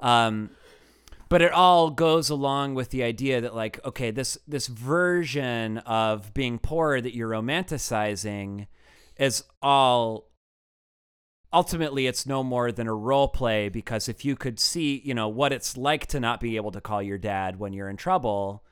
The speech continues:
um, you wouldn't wanna be like the common people. Um, so I don't see it as really being, I don't see it as taking pride in being working class. I see it as more just kind of, like, poking at, like, why would you feel the need to create this myth about the working class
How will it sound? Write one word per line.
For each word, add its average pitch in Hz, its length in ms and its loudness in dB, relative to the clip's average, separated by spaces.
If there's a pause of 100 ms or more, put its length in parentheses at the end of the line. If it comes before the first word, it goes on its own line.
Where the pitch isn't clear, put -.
(540)
um, 98 580 -2 (1300)
you 123 200 0
wouldn't 117 280 0
wanna 110 240 0
be 107 160 -2
like 98 220 -4
the 101 80 -8
common 87 300 -8
people. - 520 -12 (720)
Um, 110 320 4
so - 180 0
I 175 100 8
don't 240 180 2
see 247 200 -2
it 220 80 2
as 147 160 -2
really 139 280 0
being, 120 420 -2
I 147 60 -2
don't 220 160 0
see 254 160 -4
it 233 60 -2
as 156 120 -4
taking 110 320 -6
pride 139 560 2
in 117 160 -4
being 107 240 -6
working 104 340 -8
class. 92 480 -6
I 127 120 -4
see 175 240 -6
it 147 120 0
as 123 200 -4
more 113 380 -2
just 107 280 -8
kind 104 220 -6
of, 95 160 -12
like, 90 440 -10 (840)
poking 139 480 6
at, 113 140 -2
like, 107 240 -2
why 127 440 0
would 156 240 0
you 127 120 -2
feel 139 300 -2
the 120 120 -4
need 117 360 -2
to 117 120 -8
create 110 320 -4
this - 220 -8
myth 113 240 -4
about 92 260 -4
the 101 80 -6
working 95 380 -10
class 87 600 -8